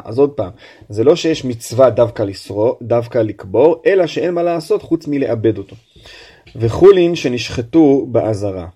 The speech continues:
רבי שמעון אומר, "חולין שנשחטו בעזרה, יישרפו.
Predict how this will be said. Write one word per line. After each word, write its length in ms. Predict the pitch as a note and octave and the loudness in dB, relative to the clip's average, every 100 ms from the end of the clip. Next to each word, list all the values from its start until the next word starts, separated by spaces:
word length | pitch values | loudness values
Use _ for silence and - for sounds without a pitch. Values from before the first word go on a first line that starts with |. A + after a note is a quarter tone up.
| _ _ _ _ _ _ - | _ _ _ _ _ _ -6
רבי 140 | A#2 D3+ | -2 -2
שמעון 280 | D3+ D3+ | 0 0
אומר, 240 | D3+ G3 E3+ | 2 0 0
"חולין 280 | D#3+ E3+ D#3+ | 2 2 0
שנשחטו 460 | D#3+ D3+ D3+ F3 | -4 -4 -4 0
בעזרה, 760 | E3+ E3 D3 D3+ F3 G#3+ F#3 F3+ C3+ | 2 2 2 0 2 2 0 -2 -6
יישרפו. 760 | D#3+ - F3 E3+ B3 C4+ | -8 -4 -6 -4 -2 -2